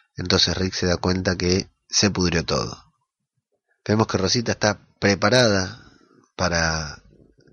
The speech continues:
presionar el botón del detonador. Rick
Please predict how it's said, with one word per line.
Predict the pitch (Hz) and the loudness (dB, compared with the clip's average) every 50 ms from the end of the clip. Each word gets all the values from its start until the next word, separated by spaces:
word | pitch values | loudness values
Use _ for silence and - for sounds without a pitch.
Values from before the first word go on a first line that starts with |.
| _ _ _ _ | _ _ _ _
presionar | - 92 90 - 92 92 107 117 113 | -4 -2 0 0 0 0 2 2 0
el | 104 95 | 0 0
botón | 90 87 - 104 101 101 | -2 -2 -2 -2 -2 -2
del | 95 90 90 | -2 -2 -2
detonador. | 90 82 80 95 92 95 104 107 107 104 107 117 - _ _ _ _ - - - - - - - - - - - - - - - _ _ _ _ | -2 -2 0 0 2 2 4 2 2 0 -2 -6 -12 _ _ _ _ -20 -18 -18 -18 -18 -18 -18 -18 -18 -20 -20 -20 -20 -20 -20 _ _ _ _
Rick | - 101 110 120 127 110 - | -4 0 2 2 2 2 -2